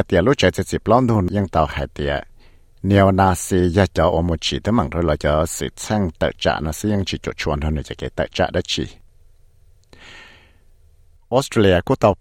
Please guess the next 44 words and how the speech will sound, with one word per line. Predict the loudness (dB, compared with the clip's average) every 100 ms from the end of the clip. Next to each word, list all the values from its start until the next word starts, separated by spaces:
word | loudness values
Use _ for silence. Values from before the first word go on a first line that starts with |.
| -2
tự | 0 0
xóa | 0 0 2 2
bỏ | 0 0
rong | -2 -2
ra | -2 -2
rồi | -2
U | -4 -4 -6 -6
N, | -8 -12 -10 -2
ở | 0 0
trái | 0 0
sao | -4 -2 0 0
cho | -2 -2 -2 0
tròn | 2 2 0 -4
tại | -6 -4
Gaza. | -4 -2 0 0 0 -4 -18 -20 _ -20 -20 -20 -20 -20 -4
Thế | 0
thì | 2 2
trái | 0
trả | 0 0
nó | 0
chạy | 0 0
ngô | 2 0
khu | 2 0
cả | 0 0
cho | 0
lấy | 0 0
cho | 2 2 2
chơi | 0 0
kia, | 0 -2
tại | -2 -8
vì | -8
nó | -6 -4
thế | -4
chỉ | -4 -6
tài | -2 -2
vào | 0
hải | -2 -2 -2
ú | -2
hải | -2 -4 -6
nó | -4 -6 -4
thế | -6
sao | -6 -4 -4 -4
cho | -8
cho | -8